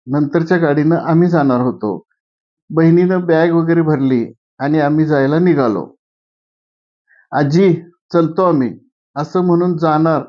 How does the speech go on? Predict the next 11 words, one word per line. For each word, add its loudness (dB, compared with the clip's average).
इतक्यात -4
आजी 0
म्हणाली, 0
"विजया, 2
बॅग 0
खाली -2
ठेव." -4
बहिणीनं 2
बॅग 2
खाली 0
ठेवली. -6